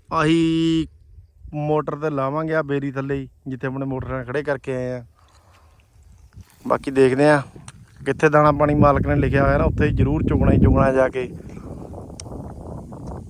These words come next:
ਬਾਈ ਚੱਲੀਏ, ਲਿਆਈਏ ਰੋਟੀ ਰੂਟੀ, ਹਨਾ। ਅੱਜ ਤਾਂ ਉਹ ਮਸ਼ੀਨ ਤੇ ਮਸ਼ੀਨ ਵੀ ਘੱਟੋ ਘੱਟ ਦਸ ਬਾਰਾਂ ਕਿਲੋਮੀਟਰ ਦੂਰ ਹੋ ਗਈ। ਅੱਜ ਰਾਣੀਆਂ ਆਪਣੀਆਂ ਅਲੱਗ-ਅਲੱਗ ਹੋ ਗਈਆਂ, ਹਨਾ। ਰੋਟੀ ਵੀ ਹੁਣ ਅੱਗੇ ਤਾਂ ਚਲੋ ਉੱਥੇ ਨੇੜੇ ਹੁੰਦੀ, ਡੱਬੇ 'ਚ ਪਾ ਕੇ ਭੱਜ ਕੇ ਜਾ ਕੇ ਚੱਕ ਲਈ ਦੀ।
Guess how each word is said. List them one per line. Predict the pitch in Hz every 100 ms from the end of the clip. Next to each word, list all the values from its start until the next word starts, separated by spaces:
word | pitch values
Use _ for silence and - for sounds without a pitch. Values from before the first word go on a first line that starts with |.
| - - - 202
ਬਾਈ | 208 226 226 151 - -
ਚੱਲੀਏ, | 180 175 190 208 214 180 139 -
ਲਿਆਈਏ | 160 165 185 190 208
ਰੋਟੀ | 202 180 190
ਰੂਟੀ, | 196 180 196
ਹਨਾ। | 202 220 196 _ _ -
ਅੱਜ | 165
ਤਾਂ | 196
ਉਹ | 202
ਮਸ਼ੀਨ | 196 170 180
ਤੇ | 170
ਮਸ਼ੀਨ | 190 160 170 175
ਵੀ | 185
ਘੱਟੋ | 196 185
ਘੱਟ | 196 175
ਦਸ | 170
ਬਾਰਾਂ | 151 165 165
ਕਿਲੋਮੀਟਰ | 160 165 165 165
ਦੂਰ | 143 151 185
ਹੋ | 156
ਗਈ। | 139 165 165 _ - - 143
ਅੱਜ | 147
ਰਾਣੀਆਂ | 160 151 151 160
ਆਪਣੀਆਂ | 151 156
ਅਲੱਗ-ਅਲੱਗ | 147 139 127 147 143
ਹੋ | 135 123
ਗਈਆਂ, | 139 147 147 - - - -
ਹਨਾ। | 151 190
ਰੋਟੀ | 170 151 165 165
ਵੀ | 160
ਹੁਣ | 156 156 160 160 160
ਅੱਗੇ | 143 151
ਤਾਂ | 156
ਚਲੋ | 156 151
ਉੱਥੇ | 147
ਨੇੜੇ | 151 135 143
ਹੁੰਦੀ, | 143 147
ਡੱਬੇ | 143 131 143
'ਚ |
ਪਾ | 143 139
ਕੇ | 135
ਭੱਜ | 165 147
ਕੇ | 135
ਜਾ | 135
ਕੇ | 131
ਚੱਕ | 131 127
ਲਈ | 131 131
ਦੀ। | 131 131 131